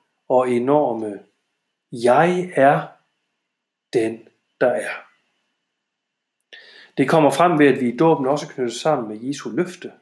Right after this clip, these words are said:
"Se, jeg er med dig alle dage,"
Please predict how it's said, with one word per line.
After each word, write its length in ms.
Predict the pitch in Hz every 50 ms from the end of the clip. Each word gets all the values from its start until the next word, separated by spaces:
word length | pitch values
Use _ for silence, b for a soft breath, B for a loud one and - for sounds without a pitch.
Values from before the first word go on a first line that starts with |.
| _ _ b b b b b b
"Se, 500 | - - - 196 190 185 147 - - b b b b b
jeg 640 | - 139 123 127 123 120 123 127 123 123 123 123 123 -
er 480 | - 156 175 185 185 180 - - _ _ _ _ _ _ _ _ _ _ _ _ _ _ _ _
med 260 | - 123 123 123 120 117
dig 380 | - 113 107 104 98 95 - -
alle 280 | - 117 110 110 107 -
dage," 340 | - 92 - - - -